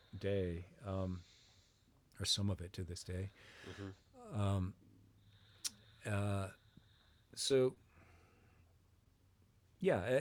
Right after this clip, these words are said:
Speaker 1: you know, and, uh, my, my, uh, uncle is a, is an art professor also. He's a,
Speaker 2: Oh.
Speaker 1: he teaches at, at A S U. Uh, he's a sculptor. Um, and he, he,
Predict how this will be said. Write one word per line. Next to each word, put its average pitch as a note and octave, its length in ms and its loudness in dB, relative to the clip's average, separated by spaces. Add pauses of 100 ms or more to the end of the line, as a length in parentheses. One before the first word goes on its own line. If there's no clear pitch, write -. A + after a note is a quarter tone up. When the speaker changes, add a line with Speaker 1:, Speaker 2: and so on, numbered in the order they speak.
Speaker 1:
you G#3 140 2
know, B2+ 140 12
and, C3 140 8
uh, C#3+ 220 0 (140)
my, C3+ 280 8 (1200)
my, B2+ 480 4
uh, G#2 280 6 (540)
uncle D3 340 8
is F#2+ 140 2
a, F#2 160 4 (160)
is F#2+ 200 2
an G2+ 80 -2
art G#2 220 0
professor F#2+ 500 -2
also. F#2+ 400 -2
He's F#2+ 180 -6
a, F2 140 -4 (420)
Speaker 2:
Oh. E3+ 120 6
Speaker 1:
he A2+ 100 -2
teaches F#2+ 380 0
at, F#2 100 4 (120)
at G2+ 100 0
A F#2 180 0
S E2+ 160 -4
U. F2 260 -2 (140)
Uh, F#2+ 40 -4 (100)
he's G2+ 160 0
a E2+ 80 -2
sculptor. E2+ 640 -4 (760)
Um, F2+ 380 0 (460)
and G#2 120 4
he, A2+ 260 6
he, C#3+ 280 4